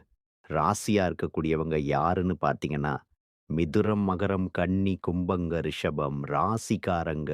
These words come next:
உரி விலகாத அம்பு போல குறிக்கோள் தவறாம வாழக்கூடியவங்களா இருக்காங்க.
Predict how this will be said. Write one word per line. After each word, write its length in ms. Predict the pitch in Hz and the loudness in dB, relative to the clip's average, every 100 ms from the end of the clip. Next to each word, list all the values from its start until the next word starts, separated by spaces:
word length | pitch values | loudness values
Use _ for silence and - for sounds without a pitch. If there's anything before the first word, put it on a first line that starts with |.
| 73 | -2
உரி 260 | 76 82 92 | -2 -2 0
விலகாத 760 | 80 82 82 - 82 76 73 - | 0 0 0 0 -2 0 -2 -4
அம்பு 440 | 76 92 110 104 92 | -2 2 2 2 2
போல 480 | - 76 73 71 69 | 0 0 0 -2 -6
குறிக்கோள் 680 | - 104 110 - 113 104 101 - | 0 2 2 0 2 2 2 0
தவறாம 680 | 76 76 92 98 98 104 104 | 0 2 2 2 0 0 0
வாழக்கூடியவங்களா 960 | 80 87 98 90 85 78 73 73 73 | 2 2 0 0 0 0 0 0 0
இருக்காங்க. 400 | 71 - 71 69 | -2 -2 -4 -2